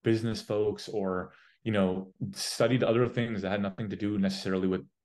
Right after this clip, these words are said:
understanding the technology behind the product. Whereas if you go to somewhere like Google,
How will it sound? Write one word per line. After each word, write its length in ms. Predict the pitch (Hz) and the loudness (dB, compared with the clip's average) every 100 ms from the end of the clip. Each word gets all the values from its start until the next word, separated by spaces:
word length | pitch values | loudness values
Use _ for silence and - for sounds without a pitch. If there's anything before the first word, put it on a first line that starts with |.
| _ _ _ | _ _ _
understanding 560 | 117 113 - 104 104 104 | 0 0 0 -2 0 -2
the 60 | |
technology 580 | 95 104 101 92 95 98 | -2 -4 -2 2 2 0
behind 320 | 95 85 85 | -4 -4 -6
the 40 | 85 | -6
product. 500 | 85 - - - - _ _ _ _ _ _ _ | -8 -8 -10 -12 -20 _ _ _ _ _ _ _
Whereas 400 | 113 117 113 104 | 6 8 8 4
if 120 | 104 | 0
you 80 | 113 | 2
go 140 | 127 | 4
to 80 | 139 | 4
somewhere 300 | 139 127 117 | 2 -2 0
like 180 | 101 92 | -2 0
Google, 500 | 175 151 113 123 | 0 2 2 2